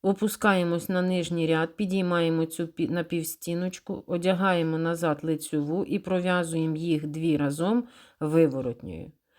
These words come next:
Одягаємо маркер і пров'язуємо двадцять четвертий ряд, всі петлі лицьові.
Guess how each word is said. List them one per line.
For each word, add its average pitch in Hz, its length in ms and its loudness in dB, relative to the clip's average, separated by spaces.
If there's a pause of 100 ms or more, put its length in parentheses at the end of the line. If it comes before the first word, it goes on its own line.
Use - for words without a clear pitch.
(320)
Одягаємо 175 680 2
маркер 151 600 0 (1160)
і 226 460 0 (440)
пров'язуємо 170 1080 0 (560)
двадцять 185 1000 -2 (2000)
четвертий 190 840 2
ряд, 220 440 4 (320)
всі 233 680 0 (100)
петлі 190 600 2
лицьові. 170 840 -4